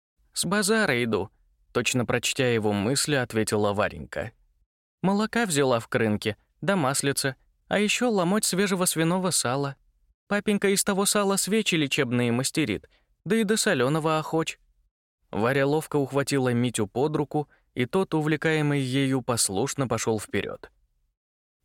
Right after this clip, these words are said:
Что-то колыхнулось в корзине, и Митя неожиданно для себя услышал громкое кваканье, доносившееся из-под тряпицы, что укрывало покупки.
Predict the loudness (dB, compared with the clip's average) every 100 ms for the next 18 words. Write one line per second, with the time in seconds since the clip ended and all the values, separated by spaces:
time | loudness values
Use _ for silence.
0 | _ -6 -2 0 0 0 0 0 0 2
1 | 0 -2 -2 -2 0 0 -2 -6 _ _
2 | _ 0 2 2 0 0 2 2 0 2
3 | 0 2 0 0 0 2 2 2 0 0
4 | 0 0 0 0 0 0 0 0 -2 -2
5 | -4 -6 -10 -14 _ -2 0 2 0 0
6 | 0 0 0 0 -2 -6 -4 -4 -2 -2
7 | -2 -4 -2 -2 -2 0 0 0 0 -4
8 | -6 -14 -14 -16